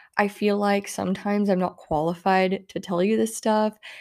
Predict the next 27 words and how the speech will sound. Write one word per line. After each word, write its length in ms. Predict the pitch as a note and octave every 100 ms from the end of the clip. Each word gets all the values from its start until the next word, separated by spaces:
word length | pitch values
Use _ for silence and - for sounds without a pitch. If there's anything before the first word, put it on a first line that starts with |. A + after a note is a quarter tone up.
| - -
and 100 | F#3+
sometimes 340 | F#3+ G3+ F#3+
I 80 | G3
feel 280 | G3 F#3+ F3+
like 200 | F3+ F3+
what 140 | F3+
I 140 | F3+
tell 320 | F3+ - F#3 F#3
you 340 | F#3 F#3 F#3 F#3
isn't 360 | F3 F#3 G#3
good 160 | A3 B3
enough, 480 | B3+ A#3+ A#3 A#3 - - - _ _
and 480 | G3 F#3+ F#3+ F#3 F#3 - _
honestly, 480 | - A#3 D4 D4+ D4
I 80 | -
just 280 | A3 C4 B3+
kind 240 | - A3+
of 120 | A3+ F#3+
let 300 | F#3+ G3 G3
my 300 | F#3 F#3+ G3+
own 120 | G3+
limiting 340 | G3 G3 G3
beliefs 340 | F3+ F3 F#3 -
get 160 | F3+
in 80 | F3+
the 100 | F3+
way, 400 | F#3+ - A3+ C#4+